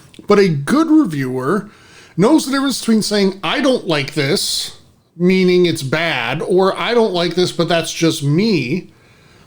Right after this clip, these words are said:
Would other people enjoy this?" And, but my, my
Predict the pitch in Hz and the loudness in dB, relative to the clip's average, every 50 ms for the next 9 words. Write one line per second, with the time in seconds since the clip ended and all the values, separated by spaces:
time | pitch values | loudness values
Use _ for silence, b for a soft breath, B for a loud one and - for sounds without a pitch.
0 | b b 156 151 151 180 202 208 - 233 - 185 170 175 160 165 170 160 160 165 | b b -6 0 2 4 4 4 2 2 0 2 2 2 2 2 0 -2 0 0
1 | 160 151 139 147 208 202 160 113 - - - - - - - - - - _ _ | 0 0 0 0 0 0 -2 -4 -6 -10 -8 -6 -6 -8 -10 -16 -20 -20 _ _
2 | _ _ _ _ _ _ _ _ _ b b b b b b b b b b b | _ _ _ _ _ _ _ _ _ b b b b b b b b b b b
3 | b b b b b b b b b b b b _ - 302 196 190 190 190 180 | b b b b b b b b b b b b _ -2 0 2 2 4 4 4
4 | 175 160 - - B B B B B B B B B _ _ _ _ _ - 220 | 4 4 2 -6 B B B B B B B B B _ _ _ _ _ 0 2
5 | 220 220 214 214 202 196 196 196 190 175 | 2 4 2 2 0 0 0 0 0 -2